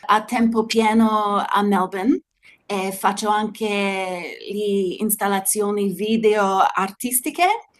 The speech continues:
Porto vestiti scintillanti e affascinanti e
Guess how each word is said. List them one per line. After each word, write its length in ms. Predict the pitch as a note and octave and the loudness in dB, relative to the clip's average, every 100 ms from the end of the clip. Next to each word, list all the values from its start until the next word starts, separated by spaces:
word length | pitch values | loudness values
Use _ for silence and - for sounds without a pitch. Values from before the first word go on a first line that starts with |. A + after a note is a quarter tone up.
| - | -8
Porto 460 | A3+ A3 - G#3 | -4 -4 -2 -4
vestiti 800 | F#3+ G3+ - A#3+ A3+ A3+ A3 G#3 | 0 0 0 0 0 -2 -4 -2
scintillanti 1400 | G3 - A#3 A3 G3+ G#3 G#3 G#3+ A3 G#3+ A3+ G#3 G3+ G3 | -2 0 0 0 2 4 4 4 2 0 -2 2 2 0
e 280 | - F#3+ F3+ | -2 -2 0
affascinanti 1200 | F3 - G#3 - A3 G3 G3+ G3+ G3+ G3+ F3 E3+ | 0 0 -2 -2 0 0 0 -2 -4 -4 -6 -6
e 300 | E3+ E3+ F3+ | -8 -6 -8